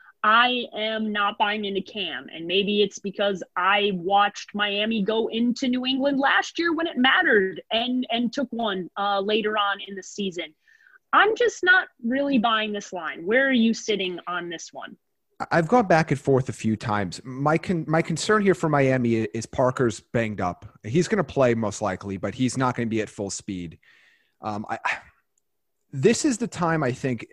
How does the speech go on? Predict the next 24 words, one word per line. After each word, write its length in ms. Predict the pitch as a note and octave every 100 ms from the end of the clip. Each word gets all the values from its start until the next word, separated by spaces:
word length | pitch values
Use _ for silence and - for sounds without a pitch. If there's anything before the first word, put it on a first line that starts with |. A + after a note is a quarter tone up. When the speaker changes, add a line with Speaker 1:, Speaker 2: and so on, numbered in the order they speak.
| _ _ _ -
Speaker 2:
it's 180 | E3+ D#3
weird 380 | E3+ F3+ A#2+
'cause 100 | -
I 60 | D#3+
have, 100 | D3+
I 40 |
have 140 | C#3+ C#3+
these 140 | E3
conflicting 560 | - C#3 - F3+ F#3 D#3+
thoughts 380 | - A#2+ A#2 G2
on 80 |
this 120 | F2 -
because 240 | A#2+ B2
September 400 | D#3 - A#3 B3
is 160 | C#3 C3
usually 300 | F3 C#3+ D3
the 80 |
time 280 | C3+ C#3 B2+
where 100 | A#2
you 60 | A2
can 120 | G#2+
catch 400 | C3 A2 - -
New 140 | G2+
England. 260 | E2 -